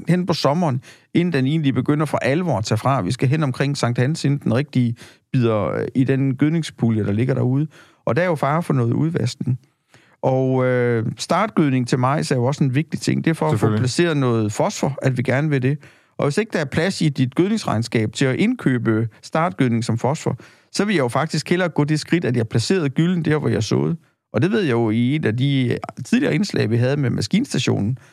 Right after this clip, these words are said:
Speaker 1: så blev der jo faktisk arbejdet rigtig meget på den pulje.
Speaker 2: Yes.
Speaker 1: Så skal vi gøre det super godt, det her, så skal vi ikke hverken, så skal vi ikke vælge en af de to muligheder, der rigtig, der bliver nævnt her,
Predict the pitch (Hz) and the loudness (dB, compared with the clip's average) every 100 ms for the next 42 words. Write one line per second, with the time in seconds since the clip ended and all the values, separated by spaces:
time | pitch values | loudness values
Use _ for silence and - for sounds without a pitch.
0 | _ _ _ 190 190 185 143 117 113 135 | _ _ _ -4 0 0 2 0 0 -2
1 | 131 - 117 151 147 120 151 190 120 127 | -2 -4 0 0 0 0 -2 0 0 0
2 | 147 - 127 135 143 160 156 - 95 90 | 0 0 0 0 0 0 -2 -2 -2 0
3 | 92 95 143 131 147 139 135 127 120 269 | 0 0 -2 -2 -2 0 0 0 0 -2
4 | 247 135 123 151 156 156 156 - 185 - | -2 0 -2 0 0 0 -2 -4 -4 0
5 | 175 131 165 - - _ 131 131 151 123 | 0 0 -2 -6 -20 _ -2 0 0 -2
6 | 107 _ _ _ 147 190 220 196 175 202 | -4 _ _ _ -4 0 0 2 0 2
7 | 190 180 165 165 - 196 156 - 131 170 | 0 0 0 -2 -2 -2 -2 -2 0 2
8 | 190 131 110 117 113 147 175 - 147 127 | 2 0 0 -2 -2 -4 -6 -4 -2 0
9 | 151 139 151 180 143 139 | 2 2 2 0 0 -2